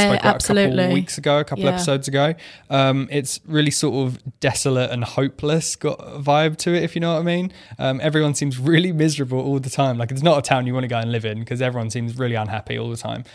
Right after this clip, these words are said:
Speaker 2: Yeah, 'cause
Speaker 1: Um,
Speaker 2: there's even that scene in episode one with the hotel owner and
Speaker 1: Yeah.
Speaker 2: she's struggling and she's like, "Well, who wants to come and visit this town where, like, a kid's
Speaker 1: Yeah.
Speaker 2: just gone missing?" Like
Speaker 1: It's,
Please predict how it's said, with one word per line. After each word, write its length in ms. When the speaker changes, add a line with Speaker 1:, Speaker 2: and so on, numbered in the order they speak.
Speaker 2:
Yeah, 180
'cause 120
Speaker 1:
Um, 60
Speaker 2:
there's 140
even 200
that 160
scene 340
in 100
episode 380
one 240
with 220
the 60
hotel 460
owner 340
and 100
Speaker 1:
Yeah. 160
Speaker 2:
she's 160
struggling 540
and 120
she's 180
like, 140
"Well, 140
who 100
wants 200
to 60
come 160
and 100
visit 280
this 120
town 320
where, 100
like, 120
a 40
kid's 120
Speaker 1:
Yeah. 120
Speaker 2:
just 200
gone 120
missing?" 380
Like 160
Speaker 1:
It's, 180